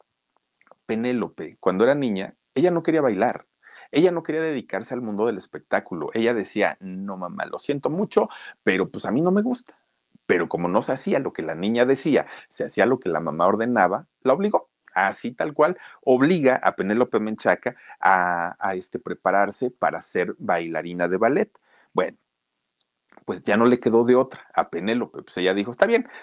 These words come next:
si mi mamá me lo está diciendo y me, me está obligando, pues adelante". La señora era una señora muy controladora,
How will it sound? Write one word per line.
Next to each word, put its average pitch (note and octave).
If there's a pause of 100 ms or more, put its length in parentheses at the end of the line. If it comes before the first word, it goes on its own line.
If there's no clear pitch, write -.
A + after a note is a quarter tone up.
si -
mi F#3
mamá G#2
me B2+
lo A#2
está A2+
diciendo A#2+
y E2+
me, D#2+
me E2+
está A2
obligando, C#3
pues C#3+
adelante". F3 (420)
La D#3
señora F#3
era C3
una D#3
señora A2
muy A#2+
controladora, F2+